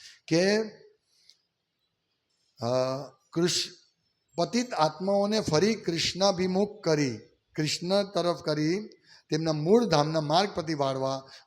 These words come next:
ભગવાનના આવા શુદ્ધ ભક્તો ભગવાનનો સંદેશો લઈને પતિત આત્માઓને પહોંચાડવા માટે સામાન્ય મનુષ્યો સમક્ષ આવે છે. ભગવાનની માયાથી પ્રભાવિત થઈને ભ્રમિત થયેલા લોકોને તે ભક્તોનો સત્સંગ પ્રાપ્ત થાય છે. મીન્સ આપણે ભ્રમિત થયા હતા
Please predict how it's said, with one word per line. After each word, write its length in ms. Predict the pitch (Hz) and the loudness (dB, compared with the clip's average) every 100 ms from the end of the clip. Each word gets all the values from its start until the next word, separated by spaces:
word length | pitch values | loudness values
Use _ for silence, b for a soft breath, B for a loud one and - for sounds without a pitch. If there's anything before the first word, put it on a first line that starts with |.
| 113 | -4
ભગવાનના 460 | 127 143 185 202 | -2 0 -2 0
આવા 160 | 175 160 | 0 0
શુદ્ધ 380 | 135 175 190 190 | 0 -4 -4 -4
ભક્તો 760 | 127 127 - - 139 151 - B B - | -2 -6 -8 -8 -4 -4 -8 B B -4
ભગવાનનો 520 | 123 135 160 196 208 | -4 -2 -2 -2 -4
સંદેશો 520 | - 147 147 139 147 | -4 -4 -4 -2 -2
લઈને 280 | 139 135 143 | -2 -4 -6
પતિત 400 | 143 151 208 208 | -6 -6 -6 -4
આત્માઓને 420 | 147 - 143 143 | -6 -4 -8 -8
પહોંચાડવા 440 | 131 131 175 226 | -8 -6 -2 -2
માટે 360 | 190 135 135 139 - B B | -2 -4 -4 -6 -10 B B
સામાન્ય 440 | - 139 151 185 196 | -8 -6 -6 -6 -6
મનુષ્યો 440 | 156 147 127 147 | -6 -6 -6 -8
સમક્ષ 400 | - 127 123 - | -8 -8 -10 -10
આવે 240 | 113 139 | -6 -4
છે. 280 | 147 180 208 226 - _ _ _ b b - | -2 0 0 -2 -10 _ _ _ b b 0
ભગવાનની 500 | 135 143 202 254 254 | 2 6 6 6 4
માયાથી 340 | 202 180 165 | 2 2 0
પ્રભાવિત 420 | 156 147 160 220 | -2 0 2 2
થઈને 260 | 214 156 156 | 2 -4 -2
ભ્રમિત 380 | 131 135 208 214 | 0 0 0 -2
થયેલા 220 | 151 147 | -2 -2
લોકોને 520 | 135 131 139 135 131 131 b b - | -2 -4 -6 -4 -4 -6 b b 4
તે 120 | 185 | 6
ભક્તોનો 440 | 156 127 - 143 | 6 2 -6 -10
સત્સંગ 480 | 131 127 - 131 131 | -8 -8 -8 -10 -8
પ્રાપ્ત 260 | 131 123 - | -4 -4 -4
થાય 160 | 131 | -4
છે. 240 | 123 135 - B B | -2 -4 -6 B B
મીન્સ 420 | 131 175 214 180 - B | -2 0 0 -4 -10 B
આપણે 260 | 131 143 160 | -2 -2 0
ભ્રમિત 360 | 139 147 196 - | 0 0 -2 -2
થયા 240 | 160 147 | 0 2
હતા 260 | 135 156 | 2 0